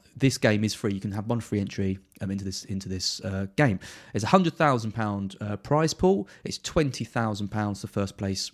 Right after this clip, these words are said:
prize, and then there's other sort of prize points that go down, which we'll touch at kind of as the, as the video, uh, goes on. Essentially, it's just a great way of, of getting into Fan Team if you haven't tried it, uh, before. And Josh, you love Fan Team, don't you?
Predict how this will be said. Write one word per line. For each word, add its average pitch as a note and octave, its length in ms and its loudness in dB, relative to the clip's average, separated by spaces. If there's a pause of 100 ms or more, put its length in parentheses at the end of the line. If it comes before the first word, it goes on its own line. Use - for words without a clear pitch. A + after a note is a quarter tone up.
prize, D3+ 480 2 (320)
and - 80 -4
then G#2 60 0
there's G2+ 180 0
other G#2 320 0
sort - 180 -8
of - 40 -16
prize G#2+ 280 -2
points F#2+ 440 -6
that - 160 -10
go F#2+ 120 -2
down, F#2+ 220 -4
which - 180 -10
we'll G#2 60 -8
touch - 280 -8
at F#2+ 200 -6
kind G2+ 100 -6
of G2 80 -6
as G2 140 -6
the, F#2+ 280 -4 (560)
as G2+ 120 -6
the A2 80 -4
video, F#2+ 420 0 (380)
uh, G2 260 -2 (160)
goes G2 320 2
on. G#2+ 320 4 (180)
Essentially, D3+ 380 4
it's A#2+ 80 0
just B2+ 140 -2
a - 20 -4
great B2 200 2
way A2 200 6
of, G2+ 240 0
of G#2 140 -6
getting A2+ 240 2
into A2 160 -4
Fan G2+ 240 -2
Team G2+ 120 -4
if F#2+ 80 -4
you A2+ 60 -4
haven't G2 200 -4
tried G2 280 -2
it, - 180 -4 (320)
uh, G2+ 300 -6
before. A2 440 0 (340)
And G#2 360 -4
Josh, C#3+ 360 0
you C#3+ 80 -2
love F#3+ 140 -2
Fan G2 180 -4
Team, G2 160 -2
don't D#3 160 -2
you? G#2 100 -2